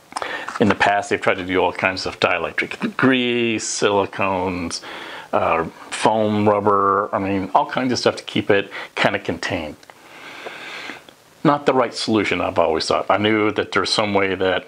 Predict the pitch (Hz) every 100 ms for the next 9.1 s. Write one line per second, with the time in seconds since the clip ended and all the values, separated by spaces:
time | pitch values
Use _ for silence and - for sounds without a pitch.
0 | - 107 104 110 113 120 113 104 101 202
1 | 113 113 110 104 92 - 170 - 117 104
2 | - - 95 90 - - - - - -
3 | - - - - 101 95 101 98 107 95
4 | 95 87 - 107 98 98 107 110 98 95
5 | 101 - - 120 117 98 95 - 98 101
6 | 92 - - - - - 101 101 208 82
7 | - - 80 127 110 - - - - -
8 | - - - - - 285 302 151 90 101